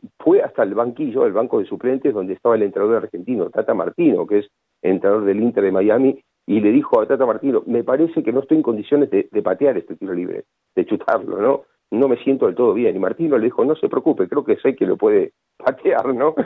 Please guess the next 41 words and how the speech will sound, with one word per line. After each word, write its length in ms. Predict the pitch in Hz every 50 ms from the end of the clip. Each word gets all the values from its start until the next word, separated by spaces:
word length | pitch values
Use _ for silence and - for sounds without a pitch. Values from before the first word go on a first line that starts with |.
| - -
Como 220 | - 139 123 120 120
estando 340 | - - 175 185 170 156
Messi 220 | 143 165 165 - 147
en 100 | 135 120
el 80 | 101
equipo, 360 | 113 113 - 147 107 - 101 104
¿no? 140 | 127 143 -
Como 220 | - 117 107 -
que 100 | - 104
alguien 280 | 123 147 151 151 147 139
que 140 | - 113 98
no 80 | 110
sea 160 | - - 117
Messi 280 | 113 135 131 - - - _ _ _ _ _
vaya 280 | - 98 127 135 151 143
a 40 | 117
decirle 340 | 101 92 - 131 123 117
al 80 | 101 95
entrenador, 460 | 92 87 90 95 98 120 127 123 - -
"Me 220 | 101 104 104 107
parece 180 | - 127 135 -
que 80 | - 113
no 60 | 104
estoy 160 | - - 131
en 60 | 131
condiciones 420 | 127 107 92 95 98 - 117 123 110
de 80 | -
patearlo". 560 | - 95 - 104 107 110 120 143 147 - - _ _ _ _ _ _ _ _ _ _ -
Eh, 220 | 104 98 - - - - - -
a, 200 | - 98 - -
le 140 | 98 110 104
pareció 300 | - 104 92 - - 156
hasta 140 | 156 - 143
irrisorio 540 | 123 104 98 92 - 175 151 113 92 98 101
esto 160 | 98 - -
a 40 | 87
Martino, 420 | 90 90 - - 110 127 139 131
por 120 | - 90
supuesto, 400 | - 110 92 104 123 123 - 98
Messi 280 | 90 104 113 - - 95
fue, 380 | - - 120 131 156 156 -